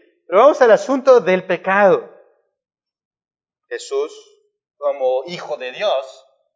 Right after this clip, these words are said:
como Dios mismo, sabe lo que está atravesando esta persona y dice, "Solamente que tienes un problema,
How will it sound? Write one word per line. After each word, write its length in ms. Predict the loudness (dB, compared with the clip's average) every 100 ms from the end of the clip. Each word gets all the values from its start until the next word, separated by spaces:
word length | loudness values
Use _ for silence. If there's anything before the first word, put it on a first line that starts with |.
| _
como 240 | -20 -20 -6
Dios 300 | 2 2 2
mismo, 880 | 0 0 0 -2 -6 -6 -8 _ _ _ _
sabe 420 | -4 2 4 2
lo 240 | 0 -2 -2
que 300 | -6 -4 -8
está 240 | -6 -6
atravesando 600 | -2 -4 -4 0 0 0
esta 260 | -4 -4 -4
persona 580 | -8 -6 -6 -8 -12 _ _
y 80 | -16
dice, 360 | -8 -6 -6 -10 _ _
"Solamente 400 | 0 2 2 -2
que 80 | -4
tienes 320 | -4 -6 -2
un 180 | -4 -2
problema, 540 | 0 0 0 -2 -4